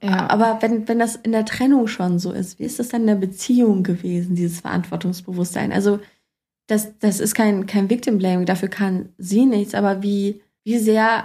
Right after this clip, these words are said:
Speaker 2: hat sie diese Rolle angenommen, diese
Speaker 1: Mhm.
Speaker 2: Verantwortung für ihn zu tragen?
Speaker 1: Ja.
Speaker 2: So, und hat das vielleicht auch gar nicht gemerkt, dass, dass sie es halt eben getan hat. Und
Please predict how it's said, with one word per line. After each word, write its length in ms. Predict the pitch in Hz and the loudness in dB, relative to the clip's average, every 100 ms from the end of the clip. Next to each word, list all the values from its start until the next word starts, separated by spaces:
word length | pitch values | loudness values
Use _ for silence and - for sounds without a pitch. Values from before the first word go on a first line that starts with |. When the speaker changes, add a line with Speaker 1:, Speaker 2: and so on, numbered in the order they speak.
| - _ | -10 _
Speaker 2:
hat 220 | 208 214 | -2 0
sie 80 | 220 | 0
diese 220 | 208 196 | 0 0
Rolle 340 | 202 202 - | -2 -4 -4
angenommen, 540 | 202 320 415 240 190 190 | 0 2 4 2 2 0
diese 240 | 180 202 | 0 4
Speaker 1:
Mhm. 160 | 208 208 | 4 6
Speaker 2:
Verantwortung 500 | 208 214 - 196 185 | 4 4 0 -2 -2
für 120 | - | -2
ihn 180 | 196 185 | -2 -2
zu 140 | 190 | -4
tragen? 600 | - - 180 175 170 180 - - | -10 -6 -2 0 -2 -4 -10 -4
Speaker 1:
Ja. 340 | 220 214 202 - | 0 0 -2 -2
Speaker 2:
So, 160 | 226 | 0
und 160 | 208 220 | 2 2
hat 80 | 247 | 2
das 120 | 240 | 0
vielleicht 240 | 220 214 | 0 0
auch 100 | - | -2
gar 160 | - 240 | 0 0
nicht 160 | 233 | 0
gemerkt, 580 | 226 208 254 381 220 - | 0 0 0 0 -4 -2
dass, 240 | 208 - - | -2 -2 -2
dass 220 | 233 277 | -2 0
sie 40 | |
es 100 | 247 | -2
halt 120 | 208 208 | -2 0
eben 360 | 202 196 190 _ - | -2 -2 -6 _ -6
getan 540 | 185 - 190 190 190 | -6 -4 -4 -2 0
hat. 220 | 190 285 - | 2 0 0
Und 280 | 185 185 | -2 -2